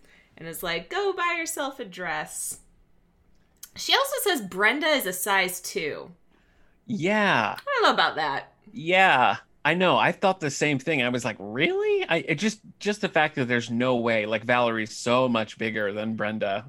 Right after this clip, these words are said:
Speaker 2: I
Speaker 1: Yeah,
Speaker 2: don't know.
Speaker 1: and Brenda wore a lot of, like, frumpier dresses. I feel
Speaker 2: Right.
Speaker 1: like she could have found something
Speaker 2: I
Speaker 1: to
Speaker 2: think she
Speaker 1: wear.
Speaker 2: probably could have, too.
Speaker 1: She
Speaker 2: Yeah.
Speaker 1: could have found something.
Speaker 2: She could have. Hey, Cindy's still doing college.
Speaker 1: Yeah.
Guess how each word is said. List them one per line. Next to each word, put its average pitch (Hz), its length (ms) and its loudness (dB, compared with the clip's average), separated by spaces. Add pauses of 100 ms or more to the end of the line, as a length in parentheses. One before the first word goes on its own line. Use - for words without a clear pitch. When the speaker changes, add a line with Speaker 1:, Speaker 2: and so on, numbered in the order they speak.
Speaker 2:
I 120 140 -4
Speaker 1:
Yeah, 120 200 -2
Speaker 2:
don't - 80 -6
know. 269 100 -2
Speaker 1:
and 294 80 -2
Brenda 427 380 0
wore 285 200 0
a 247 100 2
lot 214 400 -2
of, 196 180 -6
like, 175 560 -8 (460)
frumpier 208 640 -6
dresses. 143 840 -8
I 359 80 4
feel 240 100 4
Speaker 2:
Right. 208 120 6
Speaker 1:
like 185 200 6
she 185 160 0
could 175 160 -2
have 151 120 -4
found 139 280 -6
something - 260 -6
Speaker 2:
I 117 40 6
Speaker 1:
to 123 80 4
Speaker 2:
think 127 140 2
she 117 120 -6
Speaker 1:
wear. - 60 -6
Speaker 2:
probably 95 260 -2
could 87 160 -8
have, 98 100 -8
too. - 240 -2
Speaker 1:
She 107 120 0
Speaker 2:
Yeah. 107 140 2
Speaker 1:
could 117 100 -2
have - 80 -10
found 87 260 -14
something. - 360 -18
Speaker 2:
She - 200 -4
could 120 200 -2
have. 104 180 -4
Hey, 160 140 2
Cindy's 143 400 0
still 120 160 -2
doing 113 200 0
college. 123 500 0 (200)
Speaker 1:
Yeah. 349 220 2